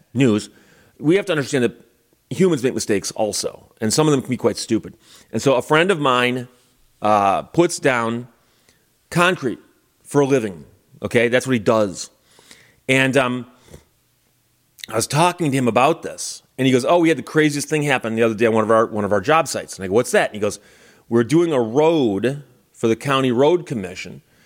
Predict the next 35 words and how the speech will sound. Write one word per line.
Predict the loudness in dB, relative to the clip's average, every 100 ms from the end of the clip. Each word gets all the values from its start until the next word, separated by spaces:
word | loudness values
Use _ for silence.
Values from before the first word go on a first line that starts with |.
| _ _
and | 0 0 2
we | 2
were | 2
doing | 2 2 2 2 0 -2 -4
one | 0 2
of | 2 0
the, | 0 4
uh, | 4 2
turn | -2 -2 0 2
lanes | 2 0 -2
that | -6
pulls | -2 -2 -2
into | 0 0 2 0
a |
subdivision. | 2 -2 -2 -6 -8 -10 -16 -20 _ _ _ _ -20 -20 _ -6
And | -2
so | 2 2
we | 0
tore | 0 2 4
out | 4 2 -4 -12
the | 0
old | 2 4 2
one, | 0 -4 -6 -14 _ _ _ _ -4
and | -2 0
we, | 2 0
of | 0
course, | 0 0 -2
had | -2
the | 2
whole | 0 0
thing, | -2 0
like, | -2 -4 -8
barricaded | 0 2 2 0 0 2 2
off | 2 2 0
with | -6 -6